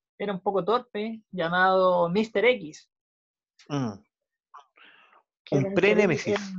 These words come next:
Speaker 1: un, claro, un ty-, era un Tyrant modificado. ¿Qué, qué es un Tyrant? Un Tyrant es el, el enemigo final del,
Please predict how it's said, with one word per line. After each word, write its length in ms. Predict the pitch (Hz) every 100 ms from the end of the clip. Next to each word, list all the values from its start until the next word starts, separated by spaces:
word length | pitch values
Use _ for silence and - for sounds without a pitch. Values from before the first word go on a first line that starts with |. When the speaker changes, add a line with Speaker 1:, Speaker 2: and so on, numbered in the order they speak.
| 180
Speaker 1:
un, 380 | 170 165 170 - _ _ _ _ _ _
claro, 360 | 202 202 214 165
un 200 | 175 170
ty-, 260 | - 226 240
era 160 | 220 254
un 180 | 233 -
Tyrant 420 | 240 302 320 320
modificado. 640 | 294 294 294 294 247 185 175
¿Qué, 260 | 285 269 _
qué 100 | 311
es 100 | 302
un 160 | 285
Tyrant? 420 | 262 311 311 208 - _
Un 200 | 185 180
Tyrant 320 | 233 262 254
es 140 | 226 214
el, 640 | 220 208 202 190 185 175 170 160 _ _ _ _ _ _ _ _ _ _ -
el 140 | 202
enemigo 380 | 208 202 254 269
final 480 | - 196 220 330 320
del, 260 | 330 302